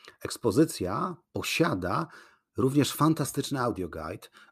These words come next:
oraz prezentacje, a, audiowizualne, na przykład jak wyglądała pierwotnie osada. Oczywiście, będąc w Wiślicy, należy odwiedzić również bazylikę,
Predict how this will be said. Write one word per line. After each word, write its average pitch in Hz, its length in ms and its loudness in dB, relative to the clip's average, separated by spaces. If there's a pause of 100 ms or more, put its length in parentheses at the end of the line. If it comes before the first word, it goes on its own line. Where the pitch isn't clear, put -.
oraz 107 420 4
prezentacje, 120 680 2 (180)
a, 110 300 0
audiowizualne, 107 1000 4 (180)
na 104 100 0
przykład - 680 0
jak 127 500 2
wyglądała 101 840 0 (300)
pierwotnie 120 580 4
osada. 127 600 0
Oczywiście, 135 420 2
będąc 123 460 4
w 95 40 -12
Wiślicy, 131 800 0 (440)
należy 127 340 6
odwiedzić 123 380 2
również 120 380 2
bazylikę, 107 800 0